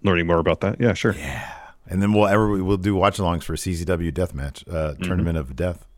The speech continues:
Speaker 2: or whatever
Speaker 1: Oh,
Speaker 2: they call
Speaker 1: gosh.
Speaker 2: it. What do they call it? Tournament of Death, right?
Speaker 1: Yeah, Tournament of Death.
Speaker 2: Yeah. I don't know if my st-, stomach can handle it these days.
Speaker 1: Yeah, no. So apparently Foley was just an I W A. I don't see anything on Wikipedia about him being an F M W.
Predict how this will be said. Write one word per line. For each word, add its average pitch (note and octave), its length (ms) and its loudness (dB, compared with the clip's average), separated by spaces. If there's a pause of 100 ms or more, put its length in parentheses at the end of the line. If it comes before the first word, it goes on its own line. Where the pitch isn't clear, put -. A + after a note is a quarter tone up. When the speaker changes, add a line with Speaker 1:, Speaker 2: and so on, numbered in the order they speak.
(120)
Speaker 2:
or D#2 60 -8
whatever F2 180 0
Speaker 1:
Oh, - 20 4
Speaker 2:
they A2+ 60 2
call A#2 180 4
Speaker 1:
gosh. B2+ 160 -2
Speaker 2:
it. - 20 -8
What F2+ 80 -4
do F#2+ 60 -2
they G#2+ 60 -4
call A#2+ 240 -6
it? - 60 -10 (480)
Tournament B2 280 0
of A#2+ 120 4
Death, F#2 120 2
right? F2 200 -2 (420)
Speaker 1:
Yeah, G2+ 160 4
Tournament F2+ 320 2
of F2 160 4
Death. - 140 -20
Speaker 2:
Yeah. - 80 -18 (1400)
I F#2 60 -2
don't G2 80 0
know F#2 80 2
if D#2+ 60 -2
my D#2 100 0
st-, - 340 -10
stomach D#2+ 300 0
can C2+ 80 -4
handle D2 300 -2
it B1+ 80 -10
these C2 160 -14
days. - 180 -20
Speaker 1:
Yeah, F#2 280 4
no. E2+ 180 2
So - 120 -2
apparently G2 320 4
Foley F#2 280 4
was D#2+ 80 2
just F2 180 0
an - 60 -12
I F2 140 0
W E2 340 -2
A. E2+ 40 -4
I E2+ 40 -2
don't E2+ 160 -4
see - 120 -8
anything E2 200 -4
on E2 100 -4
Wikipedia E2 360 -6
about E2+ 140 -2
him E2+ 140 -6
being D#2+ 160 -8
an - 60 -8
F E2+ 140 -8
M E2+ 120 -10
W. - 240 -10